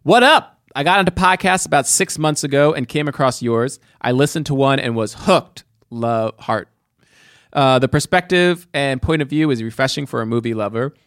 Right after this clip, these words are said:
The podcast is also entertaining, even though you know some things are coming, <laughs> like the deep voice introduction, the not so drum roll,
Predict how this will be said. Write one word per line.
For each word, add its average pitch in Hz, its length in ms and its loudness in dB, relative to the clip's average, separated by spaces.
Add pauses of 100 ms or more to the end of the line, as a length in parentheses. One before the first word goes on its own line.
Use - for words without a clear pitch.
(100)
The 117 60 -6
podcast 160 500 -2
is - 160 -10
also 196 300 2
entertaining, 160 540 -2
even 160 200 -6
though 147 120 0
you 139 140 -2
know 139 400 -2
some 131 320 -6
things 127 360 -4
are 117 140 -10
coming, 113 520 -8 (200)
<laughs> - 180 -20
like 127 260 2
the 113 120 -4
deep 127 240 0
voice 123 260 0
introduction, 117 840 -2
the 107 80 -10
not 131 320 -2
so 131 260 2
drum 131 380 0
roll, 127 360 0